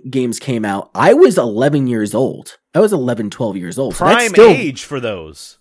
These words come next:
Speaker 1: part of my childhood. And I destroyed Sonic Adventure two.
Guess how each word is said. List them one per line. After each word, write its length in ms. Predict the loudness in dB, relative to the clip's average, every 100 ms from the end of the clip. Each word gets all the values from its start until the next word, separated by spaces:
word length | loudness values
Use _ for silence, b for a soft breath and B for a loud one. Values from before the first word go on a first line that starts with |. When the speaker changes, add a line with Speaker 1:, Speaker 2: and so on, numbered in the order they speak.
| -16
Speaker 1:
part 340 | 0 6 6 6
of 40 |
my 180 | 2 -2
childhood. 600 | -2 2 4 2 -2 -4
And 120 | 0 2
I 220 | 4 4
destroyed 1120 | 2 -8 -8 -10 -14 -12 2 6 6 6 -2
Sonic 300 | -6 -6 -6
Adventure 320 | -10 -10 -12
two. 360 | -8 -6 -8